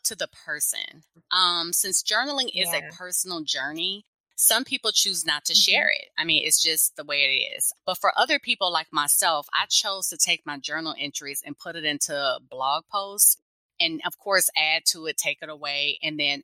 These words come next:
Speaker 1: add journal prompts
Speaker 2: Mm-hmm.
Speaker 1: to make others feel like they're not alone.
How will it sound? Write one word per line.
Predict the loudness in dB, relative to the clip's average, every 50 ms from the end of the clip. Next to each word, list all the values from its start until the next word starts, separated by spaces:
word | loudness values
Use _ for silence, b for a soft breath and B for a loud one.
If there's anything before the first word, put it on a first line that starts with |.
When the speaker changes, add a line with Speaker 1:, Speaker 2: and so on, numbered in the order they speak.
| 0
Speaker 1:
add | 0 0 0 0 -2
journal | -6 -6 -8 -10 -12 -14
prompts | -8 _ -2 -2 0 0 0 0 0
Speaker 2:
Mm-hmm. | 0 -2 -4 -6 -8
Speaker 1:
to | -6
make | -2 0 2 2 0 0 -4 -16 _ _ _ _ _ _ _ _ _ 4
others | 4 4 4 4 2 0 0 2 2 2 2 2
feel | 2 2 2 2 2 0 -2 -2 0
like | 2 2 4 2 0 -2 -4 _ _ _ _ -4
they're | -2 -2 0
not | 0 -2 -2 -2
alone. | -2 -2 -2 -2 -2 -2 -4 -8 -10 -12 -16